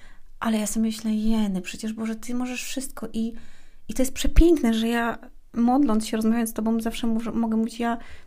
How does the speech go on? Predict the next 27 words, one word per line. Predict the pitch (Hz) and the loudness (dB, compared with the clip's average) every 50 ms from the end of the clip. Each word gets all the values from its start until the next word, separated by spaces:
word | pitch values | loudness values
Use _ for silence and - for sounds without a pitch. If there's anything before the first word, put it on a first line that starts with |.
| - - - - | -18 -12 -8 -6
jeszcze | 220 214 - 233 | -4 -4 -2 -2
tego | 226 269 226 226 | 0 2 2 2
nie | 226 226 233 226 | 2 2 0 -2
widzę, | 233 262 269 233 220 - | 0 0 2 2 2 0
ale | - 214 220 | 0 2 2
ja | 226 226 226 | 2 2 2
już | 226 226 220 | 0 0 -2
wierzę, | 220 233 247 247 233 196 190 | 0 0 0 0 0 -2 -2
że | 190 190 | -4 -4
to | 185 - - 196 | -4 -4 -4 -2
jest”. | 196 208 202 165 165 - - - - - - - - - - - | 0 0 0 0 -2 -6 -10 -12 -14 -14 -14 -14 -16 -14 -12 -10
Zobaczcie, | - 214 226 226 - - 226 | -2 0 2 2 2 2 4
mamy | 220 214 214 220 | 4 4 4 2
też, | 214 - 220 220 - - - | 0 -2 -4 -4 -4 -4 -2
em, | - 220 208 214 214 208 220 220 214 - - - - - - - - - - - - - - - - - - - - - - - - | -2 0 2 2 0 0 -2 -4 -8 -14 -18 -20 -20 -20 -20 -20 -20 -18 -18 -18 -18 -18 -18 -18 -16 -14 -14 -16 -14 -16 -12 -2 0
e, | 220 196 196 202 196 202 202 196 - - | 2 2 2 2 0 0 -2 -4 -4 0
mamy, | 208 214 214 208 214 214 208 208 220 214 - - - - - - - - - - - - - - - - | 0 2 2 2 2 2 0 -2 -2 -4 -6 -10 -14 -16 -16 -16 -14 -12 -12 -12 -14 -16 -20 -20 -6 0
mm, | 233 220 208 208 202 - - | 2 2 4 2 0 -2 -4
fragment, | - - 233 254 269 233 220 214 | -2 0 2 2 2 2 0 0
który | 214 - - 214 214 | 0 -2 0 2 4
mówi: | 220 214 208 214 208 | 4 4 4 2 -2
„Proście | - - - 247 247 - - - 240 | 6 8 8 8 8 6 0 -2 -2
z | 226 | 0
dziękczynieniem, | - 233 226 220 - - - - 214 208 220 240 269 285 254 220 214 | 0 0 0 0 0 -2 -2 0 2 4 4 4 4 4 4 4 2
że | 196 185 - | 0 -2 -4
otrzymaliście”, | - 220 220 - - - 220 220 240 254 294 311 269 214 196 - - - - 170 160 165 - - - - - - | -6 -6 -8 -8 -6 -2 0 0 2 4 4 4 4 2 0 -2 -4 -4 -4 -4 -4 -4 -6 -8 -10 -12 -12 -8
czyli | - - 233 240 247 247 | -6 -2 -2 -2 -2 -2